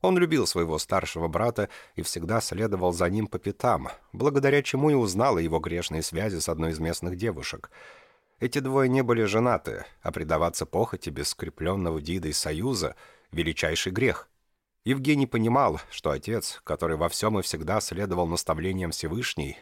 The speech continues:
и тому же учил своих детей, накажет брата за столь серьёзный проступок,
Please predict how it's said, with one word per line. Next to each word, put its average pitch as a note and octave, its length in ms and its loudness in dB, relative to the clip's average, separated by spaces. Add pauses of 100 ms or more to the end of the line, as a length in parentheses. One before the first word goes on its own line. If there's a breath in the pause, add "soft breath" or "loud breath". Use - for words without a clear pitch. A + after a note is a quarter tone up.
и F3+ 60 2
тому C3+ 320 0
же G2 100 0
учил G2+ 300 0
своих E2+ 300 0
детей, A#2+ 420 -2 (380 loud breath)
накажет C3+ 540 0
брата F2+ 380 0
за E2 160 0
столь F2 220 -2
серьёзный E2+ 500 0
проступок, - 640 -2